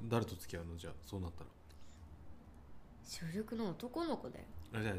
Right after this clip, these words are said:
Speaker 1: 小六の女の子は、付き合うとしたら中学生と付き合うってこと？じゃあ。ん？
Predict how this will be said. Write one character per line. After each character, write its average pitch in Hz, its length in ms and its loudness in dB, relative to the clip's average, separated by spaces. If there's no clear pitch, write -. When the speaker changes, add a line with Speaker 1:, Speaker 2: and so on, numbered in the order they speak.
Speaker 1:
小 160 300 8
六 170 180 10
の 175 360 10
女 135 180 10
の 101 80 8
子 98 160 0
は、 110 160 6
付 - 140 -2
き 127 80 10
合 110 40 10
う 107 40 6
と 107 100 4
し - 80 0
た 104 60 2
ら 90 60 0
中 110 180 6
学 104 120 6
生 104 100 2
と 85 80 -4
付 - 160 -2
き - 0 -
合 - 20 0
う - 20 0
っ 92 40 -4
て 101 60 -4
こ 92 80 -6
と？ 110 80 -2
じ 107 100 2
ゃ 90 40 4
あ。 107 40 4
ん？ 143 120 4